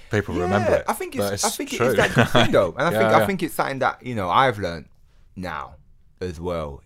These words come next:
Speaker 2: is that, you know, you, you just gotta be, uh,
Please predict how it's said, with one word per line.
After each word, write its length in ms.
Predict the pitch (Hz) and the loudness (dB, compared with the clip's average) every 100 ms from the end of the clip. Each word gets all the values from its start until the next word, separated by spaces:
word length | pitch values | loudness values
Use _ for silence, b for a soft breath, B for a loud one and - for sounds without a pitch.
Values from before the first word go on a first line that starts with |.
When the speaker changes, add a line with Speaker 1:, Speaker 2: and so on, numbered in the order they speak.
| - | -12
Speaker 2:
is 460 | 80 73 65 - - | -10 -10 -14 -18 -12
that, 320 | 76 76 - - - | -8 -8 -10 -20 -14
you 140 | 85 | -12
know, 260 | 76 64 - | -10 -12 -14
you, 160 | 95 90 - - | -12 -12 -14 -14
you 140 | 107 | -12
just 340 | 87 104 - - | -10 -12 -12 -12
gotta 380 | - 92 85 76 - - | -8 -6 -6 -12 -18 -12
be, 640 | 90 85 80 76 73 71 _ - - - - - | -8 -6 -8 -8 -12 -14 _ -20 -20 -20 -20 -14
uh, 400 | 73 76 73 69 | -10 -10 -10 -12